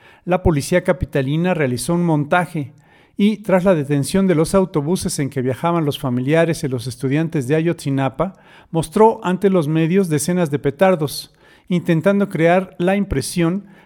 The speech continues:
de que quienes protestan son violentos. Y ello en el contexto en que días atrás, el dos de junio, un petardo lanzado por policías impactó al profesor oaxaqueño Proceso Columbo González,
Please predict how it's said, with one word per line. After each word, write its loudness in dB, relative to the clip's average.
de 0
que -4
quienes 0
protestan -2
son 0
violentos. -2
Y 4
ello 4
en 0
el -2
contexto -2
en -2
que -2
días 2
atrás, 0
el -6
dos 2
de 0
junio, 0
un 0
petardo 4
lanzado 2
por 0
policías -2
impactó 0
al 2
profesor -2
oaxaqueño 0
Proceso -2
Columbo 0
González, -2